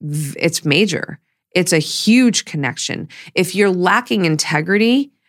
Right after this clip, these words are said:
you're certainly not gonna be operating at high levels of self-confidence, because the integrity piece helps to develop your self-respect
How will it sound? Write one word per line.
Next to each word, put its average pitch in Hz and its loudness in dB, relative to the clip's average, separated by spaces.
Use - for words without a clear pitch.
you're 214 4
certainly 190 0
not 160 0
gonna 156 -2
be 151 -2
operating 170 0
at - -2
high 151 -2
levels 139 -2
of 143 0
self-confidence, - -6
because 175 2
the 175 -2
integrity 208 0
piece 165 0
helps 190 -2
to 190 -2
develop 170 2
your 156 2
self-respect - -2